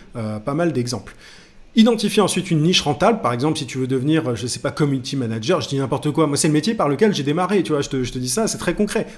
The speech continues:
Moi, j'ai commencé comme ça. C'est-à-dire que j'ai eu cette, euh, cette idée de journée idéale,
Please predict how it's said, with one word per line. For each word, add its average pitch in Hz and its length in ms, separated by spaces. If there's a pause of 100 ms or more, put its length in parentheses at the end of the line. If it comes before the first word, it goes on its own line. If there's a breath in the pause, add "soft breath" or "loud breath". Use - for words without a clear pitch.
Moi, 196 60
j'ai 165 140
commencé 214 480
comme 220 140
ça. 220 200 (280 loud breath)
C'est-à-dire 160 260
que 139 320 (200 loud breath)
j'ai 135 160
eu 160 120
cette, 135 240
euh, 117 160 (160 loud breath)
cette 135 300
idée 147 180
de 131 80
journée 127 260
idéale, 143 440